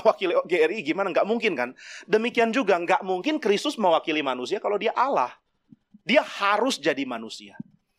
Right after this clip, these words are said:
Tetapi Allah menjadi manusia tidak mungkin membuat kealahannya hilang. Ini yang membuat ke-, orang Kristen sangat sulit untuk merumuskan apa yang dipercaya. Maka kita mengatakan, "Dui natur Kristus, Allah sejati, manusia sejati.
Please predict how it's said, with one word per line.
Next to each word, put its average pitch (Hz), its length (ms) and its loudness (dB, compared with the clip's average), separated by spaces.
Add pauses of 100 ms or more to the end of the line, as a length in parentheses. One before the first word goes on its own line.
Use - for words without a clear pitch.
(100)
Tetapi 247 400 4
Allah 233 320 6
menjadi 185 400 0
manusia 170 400 0
tidak 240 320 2
mungkin 214 320 0
membuat 185 400 2
kealahannya 185 720 2
hilang. 139 400 -6 (560)
Ini 180 240 0
yang 202 80 0
membuat 165 240 2
ke-, - 160 -6
orang 160 240 4
Kristen 170 320 -4
sangat 160 400 0
sulit 208 400 2
untuk 160 160 -4
merumuskan 135 480 -2
apa 139 240 -4
yang 127 80 -10
dipercaya. 120 560 -6 (480)
Maka 123 240 -6
kita 131 160 -2
mengatakan, 117 480 -4
"Dui 151 160 0
natur 151 320 -2
Kristus, 135 320 -6
Allah 131 220 0
sejati, 127 340 -6
manusia 120 400 -8
sejati. 107 400 -10